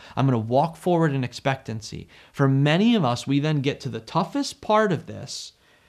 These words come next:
which is the crisis of faith, which is the moment where we went from unbridled, untested faith to a moment where it seems like God didn't answer it or work it that way.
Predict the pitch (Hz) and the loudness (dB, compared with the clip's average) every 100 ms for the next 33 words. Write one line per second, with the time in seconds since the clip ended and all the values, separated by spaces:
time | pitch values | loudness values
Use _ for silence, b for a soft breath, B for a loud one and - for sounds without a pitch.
0 | b - - 160 156 127 - 147 160 165 | b -10 -2 -2 -2 -6 0 2 2 -2
1 | 160 123 - 135 110 - _ _ _ _ | -6 -8 -8 -8 -8 -12 _ _ _ _
2 | _ _ _ _ _ _ _ 135 135 143 | _ _ _ _ _ _ _ -4 0 0
3 | 135 135 135 165 175 131 135 127 127 B | 2 2 4 4 2 2 2 2 0 B
4 | B 139 135 127 - 120 - - 160 208 | B 2 2 0 -2 -4 -4 0 2 2
5 | 185 156 151 147 139 - 143 160 190 185 | 0 0 2 2 0 -2 -2 0 0 0
6 | 175 170 - 127 - - 156 123 104 117 | -2 -2 -4 -6 -6 -2 0 0 -4 -8
7 | - b b b - 143 135 147 160 135 | -14 b b b -2 2 4 4 2 0
8 | 123 - 143 160 160 139 - 117 120 117 | -4 -4 0 0 0 -2 -2 -4 -4 -4
9 | 127 117 - _ _ 117 135 - 196 208 | -4 -4 -8 _ _ -8 -6 -2 -4 -4
10 | - 110 107 127 - 180 185 190 185 202 | -10 -10 -4 -6 -4 -6 -4 -2 -2 -2
11 | 220 | -4